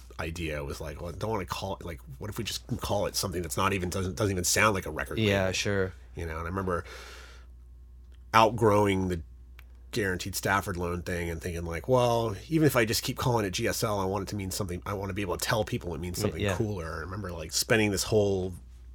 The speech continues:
Speaker 1: first V S S tour just sitting in the van, just, just thinking, like, scribbling down ideas
Speaker 2: What it
Speaker 1: of
Speaker 2: could
Speaker 1: what
Speaker 2: be.
Speaker 1: it could, what it could mean.
Speaker 2: And then
Speaker 1: Yeah.
Speaker 2: V S S didn't mean anything, right?
Speaker 1: Yeah, I mean, not really.
Speaker 2: Uh.
Speaker 1: Like, um,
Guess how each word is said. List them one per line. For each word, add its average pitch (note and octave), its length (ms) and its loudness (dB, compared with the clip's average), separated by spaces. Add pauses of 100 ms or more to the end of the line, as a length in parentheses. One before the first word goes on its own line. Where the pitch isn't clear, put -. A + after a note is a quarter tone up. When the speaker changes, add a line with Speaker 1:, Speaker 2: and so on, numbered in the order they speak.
(160)
Speaker 1:
first G#2+ 300 2
V G2+ 120 -2
S F#2 140 -2
S F2+ 120 -4
tour E2+ 280 -4
just - 180 -6
sitting F#2+ 220 -4
in G#2 100 -4
the F#2 60 -4
van, F2+ 320 -4
just, - 180 -4 (140)
just - 280 -4
thinking, F2+ 400 -6
like, D#2 160 -8
scribbling F#2+ 460 -2
down E2+ 240 -2
ideas E2 240 -4
Speaker 2:
What G2 100 0
it F#2+ 40 0
Speaker 1:
of F2+ 80 -2
Speaker 2:
could E2 80 -6
Speaker 1:
what E2 160 -4
Speaker 2:
be. - 60 -
Speaker 1:
it - 80 -14
could, D#2+ 300 -6
what E2+ 200 -8
it D2+ 100 -8
could E2+ 120 -8
mean. D#2+ 340 -6 (280)
Speaker 2:
And A#2 160 4
then G#2 100 2
Speaker 1:
Yeah. G2 60 0
Speaker 2:
V G#2 120 4
S F#2+ 140 2
S A2 180 2
didn't F2 240 -2
mean F#2 160 -2
anything, G2 340 -4
right? G2 300 -6 (920)
Speaker 1:
Yeah, D#3 300 12
I D3+ 60 12
mean, D3 140 12
not D#3 260 12
really. A#2 460 10
Speaker 2:
Uh. G2 40 -4
Speaker 1:
Like, G2+ 520 2
um, G#2+ 380 2